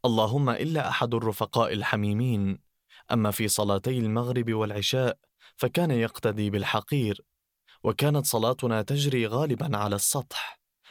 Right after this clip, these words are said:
وكان يأمر الحقير بقراءة السور الطوال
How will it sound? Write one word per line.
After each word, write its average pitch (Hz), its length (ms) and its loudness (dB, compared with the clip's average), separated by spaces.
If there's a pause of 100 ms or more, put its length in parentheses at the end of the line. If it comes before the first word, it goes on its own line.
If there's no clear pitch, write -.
وكان 113 320 0
يأمر 110 460 0
الحقير 151 560 -2
بقراءة 123 640 0
السور 113 420 0
الطوال 120 840 0